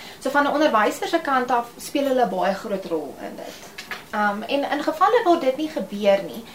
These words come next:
dink ek is belangrik vir jou om te verstaan, okay, as ek in hierdie Afrikaans klas instap, ek gaan nou nie my wiskunde huiswerk in die Afrikaanse klas doen nie. Ek gaan my leesboek uithaal, gaan luister en doen wat die juffrou sê. So,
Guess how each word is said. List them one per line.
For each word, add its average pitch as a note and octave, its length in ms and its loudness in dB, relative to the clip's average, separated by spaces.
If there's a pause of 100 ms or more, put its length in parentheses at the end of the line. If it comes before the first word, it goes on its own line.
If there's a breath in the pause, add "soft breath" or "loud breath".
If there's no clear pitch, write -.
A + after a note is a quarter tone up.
(400 loud breath)
dink D4 160 4
ek E4+ 80 0
is E4 120 -2
belangrik C#4 440 4
vir A3+ 140 -2
jou G3+ 180 4
om A3+ 80 -6
te A#3+ 120 2
verstaan, A3+ 380 -2
okay, - 200 -6
as - 100 -6
ek C#4 120 -4
in B3 80 0
hierdie C4+ 200 -4
Afrikaans C#4+ 680 0
klas B3 300 0
instap, D4 420 0 (120)
ek A#3+ 160 2
gaan B3+ 140 0
nou B3+ 100 4
nie D4+ 100 4
my C4+ 140 4
wiskunde G3 460 0
huiswerk F3+ 420 -2
in F#3 100 -4
die - 60 -4
Afrikaanse - 640 -8
klas - 360 -6
doen E3 180 -6
nie. - 80 -14 (300 loud breath)
Ek - 100 -18
gaan G#3 140 0
my F#3+ 100 -6
leesboek D#4 460 0
uithaal, E4 560 6 (320 loud breath)
gaan G#3 160 -2
luister C#4+ 420 -2
en B3+ 140 -2
doen C#4 140 -4
wat D4+ 100 2
die C#4+ 100 -2
juffrou C#4 320 -2
sê. C4+ 220 -4 (640 loud breath)
So, B3 180 4